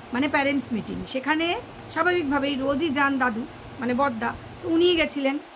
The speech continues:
তো উনি ভীষণ এক্সাইটেড, উনি ফিরে যে কথাগুলো বলছেন দীপকে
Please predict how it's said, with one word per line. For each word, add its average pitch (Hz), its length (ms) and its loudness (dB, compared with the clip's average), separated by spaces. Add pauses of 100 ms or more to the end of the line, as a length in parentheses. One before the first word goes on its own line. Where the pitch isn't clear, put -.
(280)
তো 285 80 -2
উনি 339 200 6
ভীষণ 330 260 2
এক্সাইটেড, 277 560 0
উনি 269 160 2 (100)
ফিরে 311 360 2 (120)
যে 247 200 -2
কথাগুলো 269 500 -4
বলছেন 247 440 2
দীপকে 226 380 0